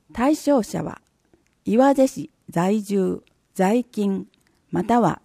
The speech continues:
在学の方。申し込みは不要です。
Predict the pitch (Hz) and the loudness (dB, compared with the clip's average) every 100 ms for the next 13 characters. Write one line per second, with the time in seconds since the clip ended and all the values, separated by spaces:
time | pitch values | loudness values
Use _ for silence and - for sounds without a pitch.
0 | - 180 233 262 262 226 202 180 180 175 | -4 0 2 2 0 -2 -2 -4 -6 -8
1 | _ _ _ _ _ _ _ _ _ _ | _ _ _ _ _ _ _ _ _ _
2 | _ _ _ _ _ _ _ _ _ - | _ _ _ _ _ _ _ _ _ 0
3 | 233 269 - 269 262 240 226 - 196 214 | 2 2 2 4 6 4 2 0 2 4
4 | 220 196 196 | 4 2 -2